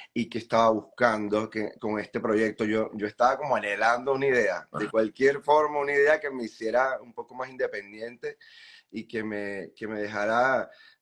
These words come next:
Speaker 1: eh, entender que no solamente vinimos a trabajar y a ser parte de los sueños de otros, sino que también nosotros podemos crear nuestro sueño y,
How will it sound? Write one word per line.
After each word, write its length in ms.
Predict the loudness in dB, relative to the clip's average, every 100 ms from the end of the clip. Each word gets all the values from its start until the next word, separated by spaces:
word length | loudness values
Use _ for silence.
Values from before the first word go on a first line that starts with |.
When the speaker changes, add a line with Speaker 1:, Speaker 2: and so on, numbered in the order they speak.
| _
Speaker 1:
eh, 160 | -10 -8
entender 720 | -8 -6 -6 -6 -4 -2 -2
que 100 | -4
no 120 | -4 -4
solamente 480 | -4 -4 -4 -4 -6
vinimos 400 | -6 -6 -4 -2
a 60 |
trabajar 520 | -2 -4 -2 -2 -2 -4
y 60 |
a 60 | -10
ser 240 | -10 -10
parte 300 | -6 -6 -6
de 60 | -8
los 120 | -8
sueños 300 | -12 -14 -12
de 100 | -8
otros, 320 | -8 -8 -12 -20
sino 240 | -20 -20
que 120 | -18
también 580 | -16 -16 -16 -4 -2 -2
nosotros 320 | -8 -18 -14
podemos 300 | -10 -10 -10
crear 280 | -8 -6 -6
nuestro 240 | -10 -18
sueño 380 | -8 -4 -4 -4
y, 80 | -8